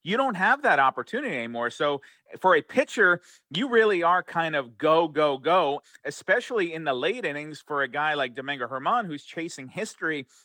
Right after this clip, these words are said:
I would imagine that you are kind of in fight or flight survival mode, knowing how close you are to this and knowing also you don't get a chance to take a break there. You have to get right back on the mound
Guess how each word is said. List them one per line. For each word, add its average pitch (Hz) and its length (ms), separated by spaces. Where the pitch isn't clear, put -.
I 185 200
would 185 180
imagine 156 680
that 143 240
you 202 220
are 180 160
kind 175 320
of 147 80
in 147 220
fight 165 300
or 160 100
flight 151 340
survival 143 540
mode, 127 280
knowing 165 360
how 147 160
close 190 440
you 185 120
are 165 180
to 156 60
this 156 240
and 139 200
knowing 165 380
also 165 500
you 147 220
don't 269 160
get 202 140
a - 20
chance 190 300
to 156 80
take 165 240
a 131 40
break 175 340
there. 123 200
You 127 200
have 160 200
to - 60
get 143 200
right 165 220
back 175 240
on 160 300
the 123 80
mound 170 400